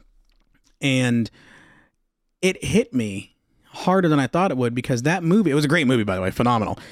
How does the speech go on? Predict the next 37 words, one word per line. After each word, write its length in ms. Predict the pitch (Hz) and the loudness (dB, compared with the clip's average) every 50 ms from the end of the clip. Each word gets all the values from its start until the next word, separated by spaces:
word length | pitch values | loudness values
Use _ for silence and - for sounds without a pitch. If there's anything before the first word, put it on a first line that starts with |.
| - - - | -20 -20 -10
If 100 | - - | -2 0
you 80 | 135 | 2
like 140 | 147 139 - | 2 4 4
musicals, 460 | 135 139 135 120 - - 101 90 - | 4 4 4 2 0 -4 -4 -6 -6
it's 160 | 107 - - _ _ _ _ | -10 -14 -20 _ _ _ _
friggin' 220 | - 185 147 127 117 | 0 2 2 2 0
amazing. 380 | 107 110 113 110 101 92 85 | 0 0 0 -2 -2 -4 -6
The 60 | 85 87 | -8 -6
soundtrack 480 | - - 123 123 123 - 123 90 87 95 | -2 -2 0 0 0 -2 -2 -4 -4 -4
is 120 | 92 - _ _ _ | -8 -10 _ _ _
so 520 | - - - - - - 277 247 165 131 110 | -6 -4 -2 -2 0 2 2 2 2 2 0
good. 260 | 107 98 85 - - _ _ _ _ _ _ _ _ _ _ _ | 0 -2 -4 -6 -10 _ _ _ _ _ _ _ _ _ _ _
Um, 300 | - 123 117 110 104 95 - - | -4 -2 -2 -2 -4 -6 -8 -6
not 320 | - 127 135 131 139 - | -2 0 0 0 0 -2
accurate 400 | 131 120 117 110 - 120 110 - | -2 -4 -4 -4 -4 -4 -4 -6
to 80 | - 113 | -8 -10
P 160 | - - 113 | -8 -6 -6
T 160 | 104 - 110 | -4 -4 -4
Barnum's 380 | 107 107 107 107 104 101 98 - | -2 -2 -2 -2 -4 -4 -4 -2
life, 160 | 117 117 110 | -2 -2 -2
from 160 | - - 123 | -2 -2 -2
what 80 | 117 117 | -2 0
I 60 | 117 | 0
understand, 600 | 113 110 104 - 123 113 110 110 113 110 113 107 | -2 -2 -2 -2 -4 -4 -4 -4 -6 -8 -6 -4
whatsoever, 720 | 110 160 202 - - - 113 98 90 90 95 104 135 170 - _ - - - _ _ _ _ _ _ _ _ _ _ - | -2 -2 -2 -2 -2 -2 -2 0 0 -2 0 0 -2 -2 -4 _ -20 -20 -20 _ _ _ _ _ _ _ _ _ _ -4
but 160 | 127 127 120 | -2 0 0
a 40 | 113 | 0
fantastical 840 | - 131 120 117 104 - - - 160 151 - - 156 - - 147 135 | 0 0 -2 -2 -4 -6 -6 -6 -4 -4 -4 -4 -4 -2 0 2 2
reimagining 840 | 127 127 135 131 123 127 135 143 143 127 - 98 - - - - - - - - - - - - - _ _ - | 2 2 2 2 2 2 2 2 0 0 -2 -4 -6 -8 -10 -14 -16 -18 -20 -20 -20 -20 -20 -20 -20 _ _ -6
of 460 | - 117 113 107 104 101 95 92 - _ _ _ _ _ _ _ _ _ _ _ - - | -4 -2 0 0 0 -2 -4 -6 -10 _ _ _ _ _ _ _ _ _ _ _ -6 -4
the 80 | 127 | -2
birth 320 | 117 123 139 131 113 - 117 | 0 2 2 2 2 0 -2
of 100 | 101 - | -4 -4
P 160 | - 120 101 | -2 -4 -4
T 140 | - 110 101 | -2 -4 -4
Barnum's 720 | 104 101 98 95 98 98 98 95 92 - - - - - _ _ _ _ | -4 -4 -4 -4 -6 -8 -8 -8 -10 -10 -10 -10 -12 -14 _ _ _ _
circus. 560 | - - 139 131 113 - - - - - | -6 -2 -2 -2 -2 -2 -6 -8 -10 -10